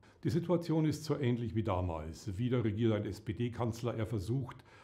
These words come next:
das zu erreichen, was damals gescheitert ist, nämlich den inländischen Ausländern die Tür zur Gesellschaft aufzusperren.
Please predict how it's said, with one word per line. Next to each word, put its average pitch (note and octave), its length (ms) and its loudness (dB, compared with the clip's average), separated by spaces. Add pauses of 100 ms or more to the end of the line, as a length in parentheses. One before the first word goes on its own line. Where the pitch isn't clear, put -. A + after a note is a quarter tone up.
(480)
das - 300 -4
zu C#3+ 120 0
erreichen, A#2+ 560 4
was A#2 160 2
damals A2+ 380 2
gescheitert A2+ 580 -2
ist, F#2+ 220 -4
nämlich G#2 320 0
den A2+ 160 0
inländischen A2+ 640 2
Ausländern G#2+ 680 2 (360)
die G#2 100 0
Tür C3+ 260 2
zur B2 140 -4
Gesellschaft G#2+ 640 0
aufzusperren. F#2 800 -6